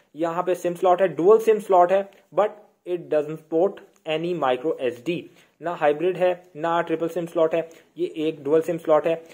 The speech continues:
इसमें आपको सिर्फ दो सौ छप्पन जी बी स्टोरेज ही पाकिस्तान में मिलती है। अ, all in all, अ, फ़ाइव जी फ़ोन है। अ, यहाँ पर आपको मिलता है एक, अ, टच कैपा-, अ, स्टिव पावर बटन, ठीक है जी, और यहाँ पे आपको मिलता है,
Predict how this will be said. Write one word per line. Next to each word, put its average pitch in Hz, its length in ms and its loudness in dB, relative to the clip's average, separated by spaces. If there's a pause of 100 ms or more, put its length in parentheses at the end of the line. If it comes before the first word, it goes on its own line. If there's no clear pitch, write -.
(220)
इसमें 180 260 -6
आपको 160 300 -2
सिर्फ 196 180 0
दो 147 160 0
सौ 165 100 -6
छप्पन 147 300 -6
जी 135 120 -8
बी 170 80 -8
स्टोरेज 135 420 -4
ही 190 80 -8
पाकिस्तान 131 500 -4
में 175 100 -4
मिलती 123 300 -8
है। 110 160 -12 (440)
अ, 156 360 -4
all 226 160 4
in 208 80 4
all, 208 140 6 (640)
अ, 151 240 0
फ़ाइव 160 320 0
जी 185 140 -6
फ़ोन 190 240 -2
है। 185 260 0 (380)
अ, 135 80 -4
यहाँ 156 240 -2
पर 160 140 2
आपको 156 200 0
मिलता 151 240 -2
है 151 160 0
एक, 139 160 -4
अ, 143 180 4 (380)
टच 160 140 -2
कैपा-, 160 300 -6
अ, 160 240 2
स्टिव 170 280 -2 (380)
पावर 165 220 2
बटन, 165 280 -2 (380)
ठीक 160 160 -10
है 190 80 0
जी, 196 180 -10 (340)
और 151 300 0
यहाँ 147 360 -2
पे 175 120 -4
आपको 151 320 -2
मिलता 151 280 0
है, 160 160 -8